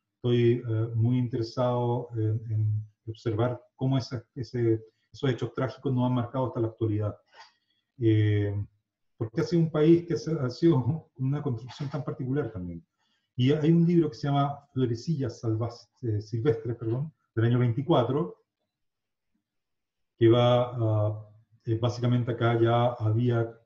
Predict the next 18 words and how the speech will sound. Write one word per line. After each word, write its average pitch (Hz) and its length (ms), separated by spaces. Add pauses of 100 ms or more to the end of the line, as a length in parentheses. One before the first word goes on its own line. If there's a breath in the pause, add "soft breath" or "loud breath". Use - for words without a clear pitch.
(1200)
había 117 360
sido 113 300
el 107 80
genocidio, 107 1000 (100)
eh, 98 200
Selknam. 117 680 (380)
Eh, 101 440 (380)
por 113 160
un 123 360
lado, 113 600 (100)
eh, 110 500
los 104 200
salesianos 113 680
trataron, 120 540
fíjense 117 380
en 107 140
la 95 80
bella, 113 500